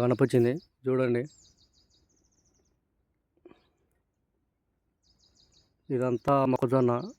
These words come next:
అసలు మొక్కజొన్న వల్ల నీట్గా ఉంటుందా పంట? చూడండి,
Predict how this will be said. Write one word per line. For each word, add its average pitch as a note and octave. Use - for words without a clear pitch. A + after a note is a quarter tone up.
అసలు B2+
మొక్కజొన్న C3+
వల్ల C#3
నీట్గా C#3
ఉంటుందా A#2+
పంట? -
చూడండి, B2+